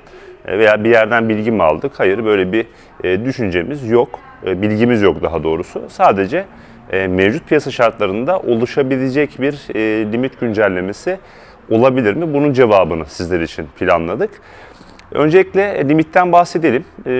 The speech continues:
bilindiği üzere iki bin yirmi iki yılı için, yani bu yıl için, içinde bulunmuş o-, bulunmuş olduğumuz yıl için belirlenen engelli limiti Aralık ayı sonuna doğru açıklanmıştı yeniden değerleme oranına göre. Liste fiyatı dört yüz elli bin lirayı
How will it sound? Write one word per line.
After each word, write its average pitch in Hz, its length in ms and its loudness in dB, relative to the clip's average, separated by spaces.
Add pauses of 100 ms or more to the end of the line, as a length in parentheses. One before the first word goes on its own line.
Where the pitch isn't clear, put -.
(440)
bilindiği 165 300 2
üzere 156 220 0
iki 143 200 -8
bin 160 120 0
yirmi 147 280 2
iki 151 200 -2
yılı 135 120 4
için, 98 240 -2
yani 110 280 0
bu 139 120 2
yıl 147 80 2
için, 139 340 -6
içinde 120 300 -6
bulunmuş 120 480 -6
o-, 117 200 -4
bulunmuş 104 440 -6
olduğumuz 98 380 -2
yıl 123 140 -2
için 160 340 -6
belirlenen 131 460 0
engelli 123 480 -2
limiti 104 360 -4
Aralık 131 400 0
ayı 107 120 2
sonuna 120 360 -4
doğru 98 160 0
açıklanmıştı 123 760 -4
yeniden 101 440 -2
değerleme 107 380 2
oranına 82 340 -2
göre. 110 280 -4 (580)
Liste 104 300 0
fiyatı 143 400 0
dört 131 240 4
yüz 156 120 -4
elli 151 340 2
bin 131 160 -2
lirayı 107 300 -2